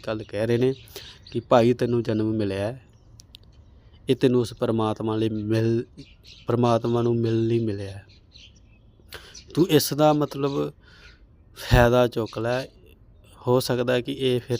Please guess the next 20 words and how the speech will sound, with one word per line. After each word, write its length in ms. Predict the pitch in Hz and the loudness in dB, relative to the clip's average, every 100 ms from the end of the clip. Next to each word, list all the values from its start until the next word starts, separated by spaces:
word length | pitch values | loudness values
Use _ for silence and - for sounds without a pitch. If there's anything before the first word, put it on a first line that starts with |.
| 117 | -2
ਨਹੀਂ 160 | 117 | -2
ਤੇ 120 | 113 | -4
ਬੀਤ 300 | 113 113 107 | -4 -4 -4
ਜਾਏਗਾ। 300 | 107 110 107 | -6 -6 -6
ਜਿਵੇਂ 300 | 107 113 123 120 | -6 -2 0 0
ਬਾਣੀ 240 | 117 120 | -2 -2
ਦੇ 100 | 120 | 0
ਵਿੱਚ 220 | 131 123 | -2 -4
ਵੀ 40 | 151 | -10
ਇੱਕ 80 | - | -12
ਸ਼ਬਦ 260 | 131 123 | -8 -6
ਹੈ 80 | 127 | -4
ਨਾ, 180 | 139 175 - - - - 123 | -2 -4 -10 -20 -20 -12 0
"ਬੀਤ 420 | 131 131 139 127 | 2 4 2 0
ਜਹੈਂ, 460 | 127 127 123 123 127 | 0 0 2 0 -2
ਬੀਤ 380 | 117 117 117 123 | 0 -2 -2 -4
ਜਹੈਂ 520 | 120 117 110 151 202 - - - - - - | -2 -2 0 -2 -2 -8 -20 -20 -20 -16 -2
ਜਨਮ 520 | 117 131 131 127 127 - | 4 4 4 0 -2 -4
ਅਕਾਜ 480 | 120 - 110 107 101 | -4 -2 -2 -2 -4
ਰੇ।" 260 | 110 104 | -8 -8